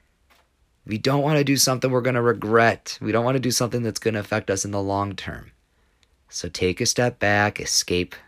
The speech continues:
your fight mode, flight for a little bit, and then come up with that game plan. And then finally,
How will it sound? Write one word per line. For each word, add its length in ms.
your 340
fight 400
mode, 380
flight 460
for 100
a 60
little 240
bit, 260
and 100
then 120
come 160
up 100
with 80
that 160
game 240
plan. 380
And 140
then 140
finally, 580